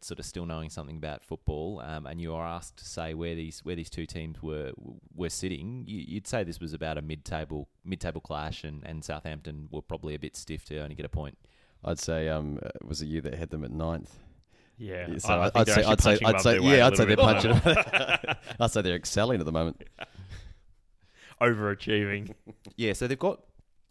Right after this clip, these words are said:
Speaker 1: United have got five points in four games, and three of those came against Chelsea when, uh, when Chelsea was still just getting up to speed at the start of the season. Um,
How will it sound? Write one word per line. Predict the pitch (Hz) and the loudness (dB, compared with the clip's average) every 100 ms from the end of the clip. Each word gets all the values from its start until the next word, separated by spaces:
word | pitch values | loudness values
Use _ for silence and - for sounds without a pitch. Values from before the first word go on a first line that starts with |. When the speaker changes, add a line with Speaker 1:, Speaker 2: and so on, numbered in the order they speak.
| _ | _
Speaker 1:
United | 117 131 175 | -6 -6 -6
have | 214 | -8
got | - - | -10 -6
five | - 107 120 | 0 0 2
points | - 98 87 | 0 -2 -4
in | 90 | -8
four | 92 - 92 95 | -8 -6 -4 -2
games, | 80 82 90 78 | -4 -8 -8 -10
and | 80 | -12
three | - 113 | -8 -6
of | 101 | -4
those | 82 - | -6 -6
came | 87 76 | -10 -8
against | 76 71 - | -10 -12 -10
Chelsea | 76 80 - 76 | -10 -10 -10 -12
when, | 71 71 71 | -12 -14 -12
uh, | 73 71 67 | -10 -10 -12
when | 78 | -12
Chelsea | 78 78 76 | -10 -10 -12
was | 69 | -14
still | - 73 | -12 -12
just | 76 | -10
getting | 78 76 | -10 -10
up | 71 | -12
to | - | -16
speed | - 78 76 | -10 -8 -8
at | |
the | - | -12
start | - 78 | -10 -10
of | 73 | -10
the | - | -14
season. | - 71 92 69 65 - | -12 -12 -10 -12 -14 -12
Um, | 73 71 67 | -10 -10 -14